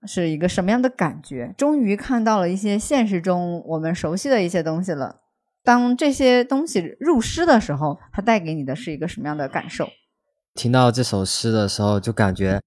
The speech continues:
Speaker 2: 有一个人物在我心中形成了，就是有一个对现实环境有一些愤怒，然后他自己很喜欢文学，喜欢阅读历史的一个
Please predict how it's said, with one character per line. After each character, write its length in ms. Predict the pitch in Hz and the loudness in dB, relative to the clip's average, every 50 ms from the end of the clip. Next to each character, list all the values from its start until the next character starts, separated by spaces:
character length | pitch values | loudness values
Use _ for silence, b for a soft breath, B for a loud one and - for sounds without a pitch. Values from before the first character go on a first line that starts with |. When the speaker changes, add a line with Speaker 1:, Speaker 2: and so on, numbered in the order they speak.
| _ _ _ | _ _ _
Speaker 2:
有 180 | 113 107 101 | 2 2 2
一 60 | 98 101 | 4 4
个 300 | 131 135 131 120 - - - - - | 4 4 4 4 2 -4 -14 -10 -4
人 320 | 110 107 104 101 107 139 | 2 4 4 4 6 6
物 100 | 147 127 | 4 4
在 180 | - - 123 117 | 4 6 4 4
我 140 | 107 92 95 | 4 2 0
心 280 | - - 117 113 113 | 0 0 0 0 2
中 420 | 107 120 110 110 110 110 104 - - _ - - | 4 4 6 6 4 2 0 -4 -10 _ -20 -20
形 300 | - - - - 101 107 | -12 -8 -4 -2 -2 0
成 180 | 107 104 98 95 | 0 0 0 0
了， 160 | 98 95 92 | 0 -2 -2
就 140 | 90 - 117 | 0 0 0
是 260 | 110 - 123 117 110 | 0 2 2 2 4
有 200 | 110 107 98 98 | 4 4 4 4
一 100 | 98 101 | 4 4
个 240 | 107 117 110 104 101 B B B B B B B _ _ _ | 4 4 4 4 2 B B B B B B B _ _ _
对 240 | - 139 123 120 117 | 4 6 6 6 6
现 320 | 113 - - 160 143 131 | 4 4 6 6 6 6
实 560 | 120 - - - 101 98 101 104 104 107 98 - | 6 4 2 0 2 2 2 2 2 2 0 -4
环 240 | - - 107 107 110 | -2 0 2 2 2
境 460 | 107 127 127 120 113 107 104 101 - - - | 2 2 4 4 4 2 0 -2 -6 -8 -4
有 220 | 110 110 104 104 110 | 2 4 6 6 6
一 40 | 117 | 6
些 320 | 117 - 127 120 120 123 | 6 6 6 6 6 4
愤 320 | 120 - - 143 123 123 | 4 4 4 4 4 4
怒， 320 | 123 127 120 104 92 87 - - | 4 4 4 2 2 0 -4 -4
然 140 | 92 98 98 | -2 -2 -2
后 560 | 101 - 120 113 110 104 104 98 98 101 - - _ _ _ _ _ _ _ | 0 2 4 4 6 6 4 4 2 -2 -8 -14 _ _ _ _ _ _ _
他 120 | - 127 | 0 0
自 200 | 123 117 139 135 | 2 4 2 0
己 240 | 120 113 113 107 107 | 2 4 4 4 4
很 200 | 101 104 113 117 | 4 4 2 2
喜 140 | 127 - - | 2 2 2
欢 180 | 107 113 117 107 | 4 4 4 4
文 200 | 101 101 117 135 | 4 2 2 2
学， 420 | - - 107 98 98 98 104 113 117 - _ _ _ _ _ | 2 2 2 2 2 0 0 -4 -6 -12 _ _ _ _ _
喜 160 | - - 107 | -8 -4 -2
欢 220 | 104 101 117 113 | 0 2 4 4
阅 140 | 117 127 123 | 6 6 4
读 160 | 113 104 104 | 4 4 2
历 180 | 110 127 123 110 | 4 4 4 4
史 420 | 95 - - 101 92 90 90 95 - _ _ _ _ _ | 2 0 0 0 -2 -2 -4 -6 -10 _ _ _ _ _
的 160 | - 107 101 | 2 2 4
一 100 | 95 101 | 4 2
个 640 | 98 110 120 110 107 104 101 98 95 95 95 117 | 2 4 4 6 6 6 6 4 2 0 -2 -6